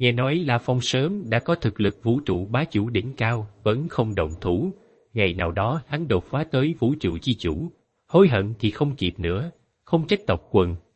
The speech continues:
chỉ tại La Phong luôn tránh trong tử kinh, tử kinh đạo. Yêu tộc chúng ta và trùng tộc, tộc cơ giới còn có biện pháp gì chứ?" Một tên khác có mắt đen, lông bạc, vẫn nhìn quảng trường trước cung điện đảo chủ xa xa,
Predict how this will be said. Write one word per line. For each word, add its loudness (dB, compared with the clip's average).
chỉ 2
tại 2
La 2
Phong -2
luôn 4
tránh 0
trong 0
tử -2
kinh, 0
tử -4
kinh -2
đạo. -2
Yêu 6
tộc 0
chúng -2
ta -2
và 0
trùng -2
tộc, -2
tộc 2
cơ 6
giới 2
còn -4
có -8
biện -4
pháp -6
gì -4
chứ?" 0
Một -2
tên 2
khác -4
có -4
mắt -4
đen, 0
lông 2
bạc, -2
vẫn 0
nhìn -2
quảng -2
trường 0
trước -2
cung 0
điện -2
đảo -2
chủ -2
xa -2
xa, -2